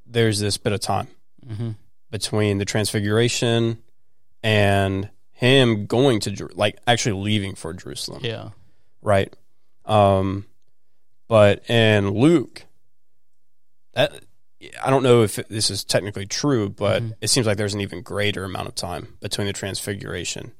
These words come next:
Speaker 1: and when he begins to make his, uh, journey back to Jerusalem.
Speaker 2: Mm-hmm.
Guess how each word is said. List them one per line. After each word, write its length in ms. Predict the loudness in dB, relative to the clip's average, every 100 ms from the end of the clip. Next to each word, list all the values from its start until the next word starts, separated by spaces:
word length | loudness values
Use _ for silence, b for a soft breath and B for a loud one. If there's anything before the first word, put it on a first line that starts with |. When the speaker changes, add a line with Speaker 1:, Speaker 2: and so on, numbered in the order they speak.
| -4
Speaker 1:
and 180 | 0 0
when 80 | 0
he 80 | -2
begins 500 | -4 -6 -8 -6 -6
to 100 | -4
make 240 | -4 -6
his, 560 | -8 -8 -8 -6 -8 -8 -18 -20 -20 -20 -20 -20 -20 -14
uh, 140 | -10
journey 280 | -6 -4 -4
back 220 | -4 -6 -6
to 80 | -14
Jerusalem. 460 | -12 -10 -10 -8
Speaker 2:
Mm-hmm. 160 | -8 -10